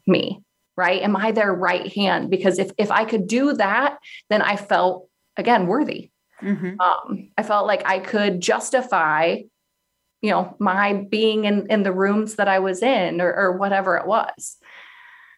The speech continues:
Speaker 1: And that's not sustainable.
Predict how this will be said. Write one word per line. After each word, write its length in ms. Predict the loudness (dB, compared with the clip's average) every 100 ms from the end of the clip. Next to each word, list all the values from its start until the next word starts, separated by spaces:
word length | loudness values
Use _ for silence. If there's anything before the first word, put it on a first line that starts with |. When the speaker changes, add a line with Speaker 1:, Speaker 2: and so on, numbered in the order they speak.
| _ _ _ _ -4
Speaker 1:
And 460 | 0 2 2 0
that's 300 | 0 0 2
not 200 | 0 2
sustainable. 760 | 0 -2 0 2 2 0 -2